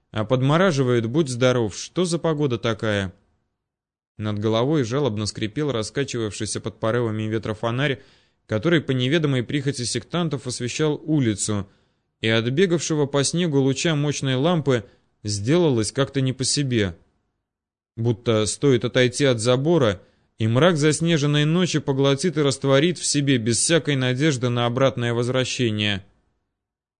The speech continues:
Чушь какая-то. А неприятно. Плюнув на оставшийся после беседы осадок, "Нет, какой же я все-таки молодец!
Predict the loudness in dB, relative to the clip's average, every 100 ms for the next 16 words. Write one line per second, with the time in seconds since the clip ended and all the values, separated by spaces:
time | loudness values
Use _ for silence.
0 | _ -10 -10 -6 -6 -4 -4 -6 -8 -10
1 | -14 _ _ _ _ _ _ -6 -6 -4
2 | -2 -2 -2 -4 -6 -8 _ _ _ _
3 | _ _ _ _ _ _ 4 6 6 4
4 | 2 2 0 0 2 0 0 -2 0 0
5 | 0 0 2 2 2 2 2 0 -2 _
6 | _ _ _ _ _ _ -2 0 0 0
7 | 0 2 2 4 4 4 0 0 2 4
8 | 6 4 4 4 2 -2